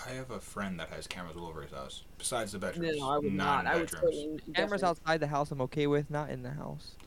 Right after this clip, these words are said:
Speaker 2: I've
Speaker 1: He's got it,
Speaker 2: seen,
Speaker 1: like, in
Speaker 2: I've
Speaker 1: every
Speaker 2: seen
Speaker 1: room.
Speaker 2: too many people have, like, their baby monitors, like, hacked into, and, like, people, like,
Speaker 3: Ooh.
Speaker 2: strangers talking to the baby, like, that's
Speaker 1: That's
Speaker 2: terrifying.
Speaker 1: valid. That is terrifying.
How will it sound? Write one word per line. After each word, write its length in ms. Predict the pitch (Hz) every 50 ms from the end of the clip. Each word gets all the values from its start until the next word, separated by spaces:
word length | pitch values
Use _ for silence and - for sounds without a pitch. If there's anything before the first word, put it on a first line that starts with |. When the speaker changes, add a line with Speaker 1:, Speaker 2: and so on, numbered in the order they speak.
| - - -
Speaker 2:
I've 160 | 233 269 262
Speaker 1:
He's 60 | -
got 200 | - 311 311 302
it, 80 | 277 247
Speaker 2:
seen, 0 |
Speaker 1:
like, 180 | 214 202 185 185
in 80 | 196
Speaker 2:
I've 100 | 233 226
Speaker 1:
every 140 | 196 190 196
Speaker 2:
seen 20 | 214
Speaker 1:
room. 180 | 202 190 185
Speaker 2:
too 280 | 175 - - 220 214 220
many 280 | 214 202 202 196 196
people 600 | 185 - 165 156 160 165 - 180 175 175 175 175
have, 320 | 175 185 151 147 151 131 147
like, 320 | 151 135 131 123 - - - - - - - - -
their 220 | - 156 175 170 156
baby 420 | 143 - 165 147 143 151 - 170
monitors, 680 | 165 170 165 165 165 170 170 160 170 170 175 175 175 -
like, 160 | 139 127 117 -
hacked 400 | - - 170 160 151 175 - -
into, 720 | 151 143 147 156 151 - 170 165 165 165 170 170 165 175 - - - - - - -
and, 120 | 175 170
like, 200 | 165 156 139 - -
people, 300 | - 196 135 127 127 127
like, 160 | 123 123 123
Speaker 3:
Ooh. 20 |
Speaker 2:
strangers 640 | 123 123 127 123 190 196 190 - 165 151 151 147 - -
talking 320 | - 175 165 160 - 170 160
to 60 | 139
the 60 | 147
baby, 580 | 147 160 151 151 151 147 135 131 135 135 139 - - - - - - - -
like, 400 | 156 147 147 143 135 - - - - - - - - - - - - - - - - -
that's 260 | 190 190 190 - - - - -
Speaker 1:
That's 160 | - 208 -
Speaker 2:
terrifying. 0 |
Speaker 1:
valid. 360 | - - 175 85 85 - -
That 140 | - 95 92
is 100 | 90 -
terrifying. 480 | 214 208 - - - 185 180 - -